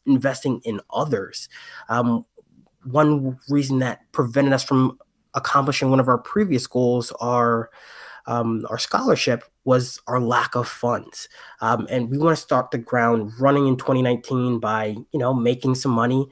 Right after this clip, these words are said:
um, making some income so we can turn that revenue, uh, reinvest into ourselves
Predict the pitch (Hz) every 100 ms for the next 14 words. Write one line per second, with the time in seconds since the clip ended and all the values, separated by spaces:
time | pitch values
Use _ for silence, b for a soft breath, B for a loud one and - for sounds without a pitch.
0 | B B 104 113 113 117 113 107 113 120
1 | 139 123 127 117 127 127 135 135 135 120
2 | 113 131 123 120 117 - - 135 131 117
3 | 120 120 127 139 147 160 - B B 117
4 | 120 135 135 127 139 - 139 131 147 -
5 | 139 131 156